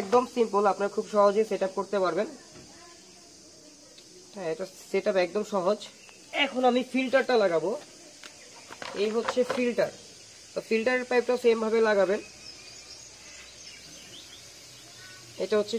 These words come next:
filter লাগালাম আমি। ফিল্টারটা আমি ইনপুটের বালতিতে দিয়ে দেবো, দেখুন এই যে বালতিতে দিয়ে দিলাম। এখন এই হচ্ছে একটা battery, এটার সাথে, এই মেশিনটার সাথে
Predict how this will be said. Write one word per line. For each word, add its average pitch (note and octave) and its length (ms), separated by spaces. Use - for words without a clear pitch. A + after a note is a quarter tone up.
filter G3+ 280
লাগালাম F#3+ 380
আমি। A#3+ 120
ফিল্টারটা A3+ 400
আমি A#3+ 140
ইনপুটের A#3 340
বালতিতে G3 340
দিয়ে A3 140
দেবো, G#3+ 220
দেখুন A#3+ 200
এই G3+ 80
যে G#3+ 140
বালতিতে F#3+ 360
দিয়ে F#3 140
দিলাম। C#3+ 200
এখন A3 360
এই A#3+ 160
হচ্ছে C4+ 280
একটা A#3+ 200
battery, F3 300
এটার A#3+ 220
সাথে, B3 160
এই A3+ 100
মেশিনটার A3+ 340
সাথে A#3+ 140